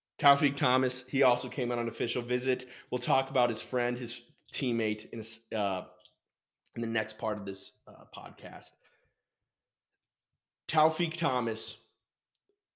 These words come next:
what makes him good is c-, he just has a huge frame. He's six-foot-five, three hundred and sixty pounds right now. He's trying to lose the weight. He needs to lose the weight.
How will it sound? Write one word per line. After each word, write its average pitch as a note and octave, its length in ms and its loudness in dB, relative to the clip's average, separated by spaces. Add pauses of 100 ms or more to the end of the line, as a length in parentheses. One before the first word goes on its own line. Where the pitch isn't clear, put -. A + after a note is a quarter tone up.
(1300)
what C#3 180 2
makes D3+ 320 6
him C#3 480 0
good A2+ 480 2
is A2 140 -6
c-, - 280 -10
he C3 220 -2
just A#2+ 200 -4
has G#2+ 360 -6
a G#2+ 100 -4
huge A2 560 -6
frame. F#2+ 420 -10 (360)
He's B2+ 220 -2
six-foot-five, C#3 920 0 (300)
three C3 220 -2
hundred B2+ 300 -2
and A2+ 120 -2
sixty A2 400 -6
pounds F2 400 -8
right - 220 -10
now. D2+ 260 -14 (440)
He's B2+ 180 0
trying C3+ 380 6
to C#3 40 2
lose B2 260 -4
the A#2+ 100 -8
weight. F#2 320 -6 (360)
He A#2+ 140 -4
needs A#2+ 300 -2
to A2+ 100 -12
lose F2 240 -12
the - 80 -16
weight. F#2+ 300 -18